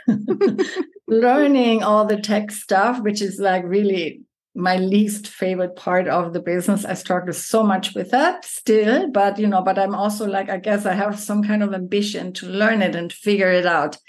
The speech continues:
And so, yeah, luckily I did that because I realized pretty soon that my community was a very international one because of the studio in Costa Rica. People were passing through from all over the world.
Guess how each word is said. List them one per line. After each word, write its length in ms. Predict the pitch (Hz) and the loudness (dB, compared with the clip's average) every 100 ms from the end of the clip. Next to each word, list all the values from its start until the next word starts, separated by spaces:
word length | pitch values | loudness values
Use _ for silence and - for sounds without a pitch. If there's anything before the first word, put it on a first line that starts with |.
| - - - _ _ - | -20 -20 -20 _ _ -4
And 240 | 190 202 | -2 -2
so, 260 | 208 214 202 | -2 2 2
yeah, 240 | 214 233 | 2 2
luckily 480 | 196 214 247 269 247 | 0 0 0 0 2
I 120 | 208 | 0
did 240 | 208 254 | -2 -2
that 180 | 254 220 | -2 -2
because 360 | 208 202 196 185 | -4 -2 -4 -2
I 80 | 190 | -2
realized 500 | 190 202 190 185 - | -2 0 0 -2 -6
pretty 180 | 196 | -8
soon 320 | 185 - 208 202 | -6 -2 2 2
that 180 | 170 | 0
my 320 | 185 185 180 151 | 2 2 0 -2
community 600 | 190 196 254 311 262 190 | -6 0 0 2 0 0
was 240 | 190 185 - | -2 -4 -6
a 60 | |
very 280 | 185 190 185 | -2 2 2
international 760 | 185 190 180 185 254 220 196 180 | 0 -2 0 0 2 0 0 -2
one 220 | 170 170 | -4 -4
because 340 | 165 190 175 | -6 -4 0
of 180 | 180 180 | 0 -2
the 80 | 175 | -4
studio 380 | - 208 196 180 | -2 0 2 2
in 80 | |
Costa 360 | 170 170 170 190 | 0 -2 -2 0
Rica. 260 | 196 208 208 | 0 2 0
People 280 | 202 196 | -2 0
were 140 | 190 185 | 0 -2
passing 460 | - 175 180 185 | 0 0 0 0
through 320 | 180 - 254 202 | -2 0 2 2
from 260 | 175 165 | 0 0
all 160 | 160 180 | 2 2
over 180 | 175 175 | 0 -2
the 140 | 175 | -4
world. 480 | 160 165 185 285 | -2 2 2 2